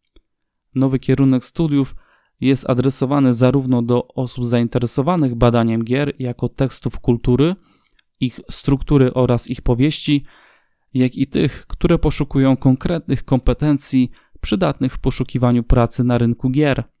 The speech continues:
W programie studiów znaleźć można kursy przygotowujące do tworzenia gier, zarówno od strony narracyjnej, jak i projektowania samych gier i na przykład ich poziomów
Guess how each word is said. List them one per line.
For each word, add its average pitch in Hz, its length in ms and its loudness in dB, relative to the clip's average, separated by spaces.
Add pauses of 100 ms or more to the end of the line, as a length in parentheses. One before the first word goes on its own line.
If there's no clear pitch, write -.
(1160)
W - 100 -14
programie 156 460 0
studiów 131 520 -2
znaleźć 131 460 -2
można 123 280 0
kursy 151 440 -2
przygotowujące 123 720 -2
do 120 100 -2
tworzenia 117 440 -2
gier, 135 320 -2 (500)
zarówno 135 540 2
od - 100 -6
strony 120 440 -2
narracyjnej, 131 920 2 (420)
jak 147 260 -4
i 147 60 -4
projektowania 127 720 0
samych 147 380 -2
gier 131 340 -2 (320)
i 175 100 -2
na 151 120 -2
przykład - 420 -2
ich 123 100 -6
poziomów 139 600 0